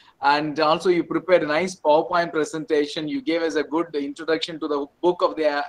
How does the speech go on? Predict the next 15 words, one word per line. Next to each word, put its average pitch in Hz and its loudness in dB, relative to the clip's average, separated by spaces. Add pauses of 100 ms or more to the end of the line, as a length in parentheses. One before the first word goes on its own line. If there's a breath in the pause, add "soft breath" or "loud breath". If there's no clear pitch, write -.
Acts, 151 0 (120)
and 147 -4
then 160 -2
you 151 0
explained 180 -2
the 170 -2
chapters. 160 -2 (320 soft breath)
Finally, 170 0
you 170 -2
brought 151 2
a 151 2
good 165 -2
summary 170 0
of 156 2
it. 165 -4